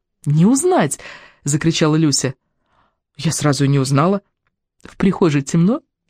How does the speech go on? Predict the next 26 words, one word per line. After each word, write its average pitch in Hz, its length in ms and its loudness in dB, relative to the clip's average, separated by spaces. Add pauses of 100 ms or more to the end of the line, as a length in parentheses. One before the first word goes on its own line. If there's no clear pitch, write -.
(120)
открываю, 160 720 -2 (640)
а 139 200 2
он..." 330 240 -2 (1000)
И 196 120 2
все 339 200 2
три 302 240 2
заговорили, 226 680 2
перебивая 190 580 2
друг 170 280 2
друга 202 300 2
и 185 60 4
тряся 165 400 0
за 147 200 0
руки. 127 280 -6 (1400)
"Вот 175 240 0
сухари", 135 500 -2 (420)
Наташа 151 360 0
показала 139 440 0
на 143 100 0
мешок. 147 460 -2 (540)
"Ой, 160 280 2 (120)
поделим 180 420 2
сейчас, 180 420 -2 (340)
чтобы 139 300 -4
сразу 165 320 0
кушать". - 440 -2